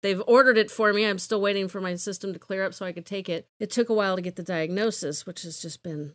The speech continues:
lovely. So I'm mad that my body attacked itself. <laughs> It's like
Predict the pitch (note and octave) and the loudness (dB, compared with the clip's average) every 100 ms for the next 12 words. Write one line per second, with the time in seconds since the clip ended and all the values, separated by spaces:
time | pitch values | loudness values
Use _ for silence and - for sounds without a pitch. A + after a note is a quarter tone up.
0 | _ D4+ F4+ F3 A#2+ C#3 _ - F#3+ D#3+ | _ -6 -4 -2 -4 -6 _ -12 -6 -4
1 | D#3+ - G#3+ C4 E4 D4+ A#3+ A#3+ B3+ C#4+ | -4 0 2 6 6 6 4 4 6 8
2 | D4 C4 A3+ B3 A#3+ A#3 G#3+ - - - | 10 10 6 6 4 2 0 4 4 2
3 | - - - - - - - E4 - - | -10 -16 -12 -6 -6 -6 -8 -8 -6 -8
4 | - - - E4 | -8 -10 -8 -8